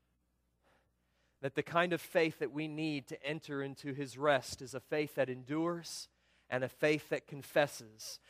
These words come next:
and that the way in which our faith can endure and confess to the very end in the face of even death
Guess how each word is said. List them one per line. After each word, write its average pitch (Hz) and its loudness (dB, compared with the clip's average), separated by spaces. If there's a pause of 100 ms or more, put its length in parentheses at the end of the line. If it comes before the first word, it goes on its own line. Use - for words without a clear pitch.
(140)
and 139 2
that 135 0
the 143 -2
way 156 6
in 156 -2
which 151 0
our 147 8
faith 156 2
can 147 -2
endure 151 2
and 147 -2
confess 151 2
to 147 -10
the 135 -2
very 151 4
end 147 2
in 135 -8
the 131 -8
face 160 2
of 135 -4
even 151 0
death 143 6